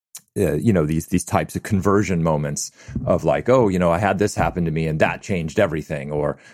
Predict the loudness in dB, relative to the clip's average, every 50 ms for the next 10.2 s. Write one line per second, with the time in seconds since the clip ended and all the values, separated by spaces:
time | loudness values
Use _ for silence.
0 | _ -6 -4 -2 -2 0 2 0 0 0 -2 -2 0 0 0 2 2 2 2 0
1 | -2 -2 -2 0 0 2 2 0 0 -2 -2 -4 -6 -4 -4 -2 -2 -2 -4 -4
2 | -2 0 2 4 4 4 2 2 0 0 0 0 2 2 2 2 2 2 0 -2
3 | -2 0 0 2 4 6 6 4 4 2 0 -2 0 0 0 0 -2 -2 -2 -6
4 | -8 -8 -10 -2 2 4 4 4 2 0 -6 -14 -20 _ _ _ _ _ 0 0
5 | 2 2 2 2 4 4 4 6 6 6 4 4 2 0 0 -2 -2 -2 0 0
6 | 0 2 2 2 2 2 2 2 0 -2 -4 -10 -18 -16 -6 0 0 2 2 0
7 | -2 -4 -4 0 2 2 2 2 2 0 -2 0 2 2 0 0 -2 -6 -6 -4
8 | -4 -4 -2 -2 -2 -2 -2 0 2 2 4 2 2 0 -2 -4 -6 -8 -4 0
9 | 2 2 4 2 2 2 2 2 2 2 0 0 0 -2 -2 0 0 0 0 0
10 | -2 -4 -6